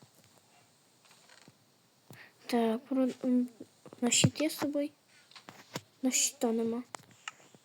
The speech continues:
Дивіться, у нас тут немає, його надо брати. Так, що можна б зробити в цьому? Ну, понятно вже, вир-, надо зробити лопату першим ділом,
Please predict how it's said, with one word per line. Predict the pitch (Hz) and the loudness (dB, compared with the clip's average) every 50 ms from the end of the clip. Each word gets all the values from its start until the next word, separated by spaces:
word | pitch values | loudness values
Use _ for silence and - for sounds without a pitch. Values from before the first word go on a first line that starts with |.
| _ _ - - - - - - - - - - - - - - _ - | _ _ -20 -20 -20 -20 -18 -18 -16 -16 -14 -14 -14 -14 -16 -20 _ -4
Дивіться, | 277 262 254 254 247 - - | 0 2 2 2 0 -2 -4
у | 254 | -4
нас | 247 262 - | -4 -4 -6
тут | - 277 277 | -8 -6 -2
немає, | 302 294 277 240 233 240 247 | 0 2 2 2 2 2 2
його | 254 254 233 | 2 2 0
надо | 233 233 240 262 285 | 0 0 2 2 0
брати. | 285 285 240 233 262 262 - - - - - _ _ - - _ _ - - - _ _ _ - - - - - - - - - - - - - - - - - _ _ - - - _ _ _ _ - _ - - - | 0 0 0 0 0 -2 -4 -10 -20 -20 -20 _ _ -20 -20 _ _ -20 -20 -20 _ _ _ -20 -16 -10 -10 -10 -10 -12 -20 -20 -20 -20 -20 -20 -20 -20 -20 -20 _ _ -20 -20 -20 _ _ _ _ -20 _ -14 -6 -2
Так, | 269 269 262 - | 0 0 0 0
що | - 320 330 | 4 6 6
можна | 370 370 359 311 302 320 | 8 8 6 6 4 2
б | 285 285 | 2 2
зробити | 269 269 294 302 294 262 254 247 240 - - | 0 2 2 2 4 4 4 2 2 2 -6
в | - | -8
цьому? | - - 262 254 262 262 - - - - 262 - _ _ _ _ _ _ _ _ _ _ - - - | -6 -4 -4 -4 -4 -6 -8 -16 -20 -20 -20 -20 _ _ _ _ _ _ _ _ _ _ -18 -10 -10
Ну, | 247 | -8
понятно | 254 - 254 247 247 247 240 247 240 - 240 226 | -2 0 2 4 4 4 4 2 0 0 -2 -2
вже, | 240 247 - 240 240 - - - - - - _ - | -2 -2 -4 -6 -8 -8 -12 -20 -20 -20 -18 _ -4
вир-, | 254 240 254 262 269 254 269 254 - - - | -2 2 6 6 6 6 4 0 -8 -4 0
надо | 240 240 247 247 | 2 2 2 4
зробити | 240 262 254 254 233 254 247 - 254 | 4 4 4 6 6 4 2 4 4
лопату | 254 269 302 311 - - 247 214 214 - 240 240 | 4 6 4 2 2 0 -2 -2 -2 -2 -4 -2
першим | - 247 247 247 - 269 254 254 | 0 0 -2 0 0 0 2 2
ділом, | 247 269 269 269 269 269 | 2 2 0 0 0 -4